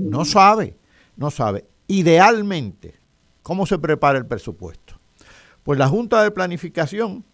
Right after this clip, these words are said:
tiene un marco macroeconómico y hace unas proyecciones de la, del crecimiento de la economía. Inscritas en esas proyecciones de la Junta, el Departamento de Hacienda hace unos estimados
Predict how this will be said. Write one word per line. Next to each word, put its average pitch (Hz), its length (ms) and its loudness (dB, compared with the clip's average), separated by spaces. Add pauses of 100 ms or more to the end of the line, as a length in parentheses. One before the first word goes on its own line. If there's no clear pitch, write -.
(360)
tiene 220 180 0
un 185 140 0
marco 180 320 2
macroeconómico 123 920 -2
y 123 60 0
hace 185 200 -2
unas 175 160 -6
proyecciones 95 800 -8 (1300)
de 127 220 0
la, 110 440 2
del 120 160 -2
crecimiento 135 580 -2
de 151 60 4
la 143 60 0
economía. 95 640 -6
Inscritas 202 800 -2
en 147 140 -2
esas 190 260 -2
proyecciones 175 680 -4
de 165 100 -2
la 160 140 2
Junta, 151 500 -4 (720)
el 151 140 0
Departamento 139 680 0
de 180 60 4
Hacienda 180 500 2
hace 170 160 2
unos 190 240 2
estimados 185 840 0